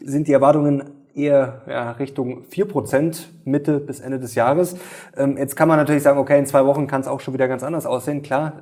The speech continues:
das, äh, scheint sich momentan schnell zu ändern. Wir wissen jetzt nicht, wie's weitergeht, ob vielleicht die Angst bleibt, ob noch die ein oder andere Regionalbank oder wer auch immer in Nöte kommt.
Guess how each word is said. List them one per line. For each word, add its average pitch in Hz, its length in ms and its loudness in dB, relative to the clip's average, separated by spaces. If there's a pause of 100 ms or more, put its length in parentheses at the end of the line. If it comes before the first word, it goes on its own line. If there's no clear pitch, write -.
das, 123 320 -12
äh, 127 300 -6
scheint 131 240 -8
sich 123 100 -8
momentan 123 360 -4 (260)
schnell 139 340 2 (300)
zu - 160 -6
ändern. 156 280 4
Wir 135 120 2
wissen 147 180 2
jetzt 143 160 -2
nicht, 131 200 -6
wie's 131 260 -4
weitergeht, 143 480 4
ob - 160 -4
vielleicht 120 260 0
die 127 80 -8
Angst 123 240 -8
bleibt, 131 300 0
ob 127 140 -14
noch 123 100 -8
die 131 160 -10
ein 120 100 -6
oder 117 160 -2
andere 117 280 -4 (340)
Regionalbank 127 600 2
oder 120 180 -2
wer 123 100 4
auch 117 100 -2
immer 131 220 -2
in 120 120 -6 (100)
Nöte 131 260 -4
kommt. 180 380 -2